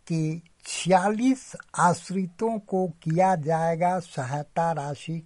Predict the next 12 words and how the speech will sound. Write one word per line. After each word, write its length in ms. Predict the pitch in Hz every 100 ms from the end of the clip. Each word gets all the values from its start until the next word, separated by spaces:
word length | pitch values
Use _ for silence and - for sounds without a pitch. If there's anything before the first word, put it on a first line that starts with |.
| -
का 140 | 139
भुगतान। 840 | 131 117 113 _ 131 131 113 92 113 - _ _ _ _ _ _ _ 143
मैं 300 | 143 147 131
जे 340 | 147 190 196 180
एम 200 | 185 180
रंगीला, 560 | 190 185 196 196 196
प्रभारी 680 | 196 _ 170 156 143 170 190
गिरिडीह, 520 | 156 160 170 175 190
धनबाद, 640 | 170 117 131 147 147 175 165
बोकारो, 840 | 135 143 - 156 170 175 131 143 - _ _ _ _ _ _ 110
मोबाइल 460 | 143 143 156 156
वाणी। 540 | 147 139 143 131 110